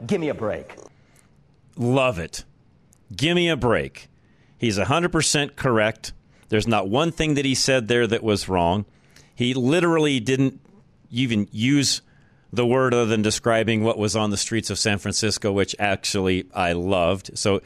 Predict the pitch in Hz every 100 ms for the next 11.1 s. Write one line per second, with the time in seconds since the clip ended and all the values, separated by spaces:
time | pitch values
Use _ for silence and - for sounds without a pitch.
0 | - _ 123 151 139 190 139 208 147 143
1 | 131 _ _ _ _ _ _ - 180 185
2 | - 123 95 113 101 90 95 90 90 98
3 | 98 147 170 156 - 117 170 139 120 120
4 | - _ _ _ - 113 - 143 - 156
5 | 139 117 107 127 117 113 117 - 156 147
6 | 139 120 117 104 120 110 110 104 - -
7 | 95 98 135 147 139 131 117 131 123 117
8 | 113 110 117 113 110 107 117 113 - 104
9 | 110 110 - 101 - 117 107 98 - 104
10 | - 98 90 92 - 95 - - 62 -